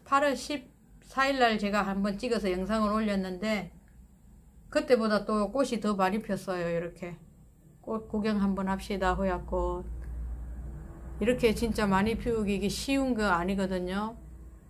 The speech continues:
근데 얘는 지금 이렇게 해마다 이렇게 많이씩 피워주고 있어서 너무 예뻐 죽겠어요. 그래서 제가 엄청 쟤를 관리를 잘하고 있습니다. 지금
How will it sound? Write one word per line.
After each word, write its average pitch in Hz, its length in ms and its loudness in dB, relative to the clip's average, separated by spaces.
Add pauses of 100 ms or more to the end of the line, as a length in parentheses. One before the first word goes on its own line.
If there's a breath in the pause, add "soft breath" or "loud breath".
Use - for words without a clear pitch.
(120)
근데 214 360 2
얘는 208 240 2
지금 202 300 0
이렇게 190 480 0
해마다 220 640 2 (480 soft breath)
이렇게 226 320 2
많이씩 196 480 2
피워주고 208 400 -2
있어서 190 760 0 (880)
너무 202 220 2
예뻐 196 280 2
죽겠어요. 180 960 -2 (2000)
그래서 214 280 0
제가 208 320 2
엄청 196 300 0
쟤를 196 640 2 (1500)
관리를 214 540 2
잘하고 190 400 0
있습니다. 175 520 -4
지금 175 440 -8